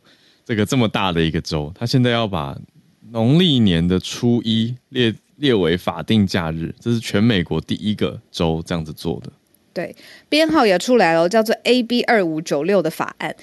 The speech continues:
Speaker 2: 为什么要特别讲这个编号呢？
Speaker 1: 嗯。
Speaker 2: 因为美国的这个法案还有法律上面你要签署的文件，它的这个编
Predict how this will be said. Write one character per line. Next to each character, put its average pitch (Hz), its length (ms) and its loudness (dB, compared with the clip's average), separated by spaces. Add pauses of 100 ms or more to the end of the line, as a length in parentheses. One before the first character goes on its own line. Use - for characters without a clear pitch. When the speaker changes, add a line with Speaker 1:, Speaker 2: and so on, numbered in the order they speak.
(200)
Speaker 2:
为 370 100 2
什 226 120 2
么 202 60 2
要 226 60 0
特 294 140 2
别 196 120 4
讲 170 200 -2
这 240 80 0
个 220 60 4
编 208 260 2
号 226 220 2
呢？ 175 80 -4
Speaker 1:
嗯。 165 80 -4
Speaker 2:
因 277 100 0
为 359 140 2
美 185 180 0
国 180 180 0
的 190 120 4
这 262 120 0
个 220 140 4
法 156 160 -2
案 202 160 0
还 214 160 4
有 214 100 4
法 151 280 -4
律 247 200 2
上 254 160 0
面 247 160 -2
你 165 60 -4
要 143 100 -2
签 208 240 0
署 196 160 -4
的 135 140 -4
文 143 240 -4
件， 196 220 0
它 226 120 -4
的 240 140 0
这 240 140 -4
个 214 100 0
编 208 260 0